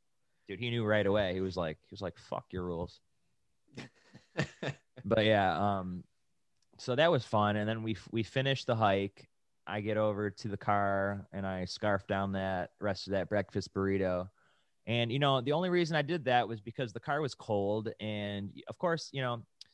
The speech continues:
Speaker 1: I have a hospitality degree. I took courses and classes on food safety and all that crap. So I know not to eat meat after, like, three hours, but I guess I didn't know that that day because I still did that. And it was probably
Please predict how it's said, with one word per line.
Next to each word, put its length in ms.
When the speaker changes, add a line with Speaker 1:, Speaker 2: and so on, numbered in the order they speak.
Speaker 1:
I 60
have 80
a 60
hospitality 680
degree. 420
I 100
took 280
courses 580
and 80
classes 720
on 360
food 320
safety 560
and 80
all 120
that 180
crap. 340
So 80
I 180
know 360
not 260
to 120
eat 180
meat 260
after, 280
like, 200
three 200
hours, 560
but 280
I 80
guess 260
I 80
didn't 200
know 160
that 200
that 240
day 220
because 440
I 80
still 240
did 180
that. 360
And 80
it 60
was 280
probably 260